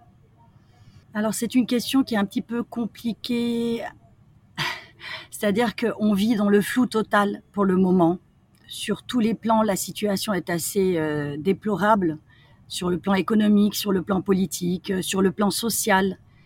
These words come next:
Euh, il est difficile, en fait, pour nous de, de nous projeter. La, la, la, la situation est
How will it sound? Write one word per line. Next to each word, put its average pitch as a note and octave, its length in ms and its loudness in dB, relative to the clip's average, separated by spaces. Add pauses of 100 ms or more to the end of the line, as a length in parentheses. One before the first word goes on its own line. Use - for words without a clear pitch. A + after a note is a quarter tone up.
(800)
Euh, F3+ 160 -4
il G#3 160 2
est A#3 80 2
difficile, A#3 640 0
en G3+ 60 2
fait, A#3 220 -4
pour G3+ 180 0
nous A#3 160 4
de, E3 720 0 (140)
de F#3+ 140 0
nous G3+ 160 4
projeter. A#3 580 -2 (1700)
La, F#3 240 2
la, F3 220 2
la, D#3+ 180 -2
la F3 160 0
situation A3+ 600 -4
est F3 580 2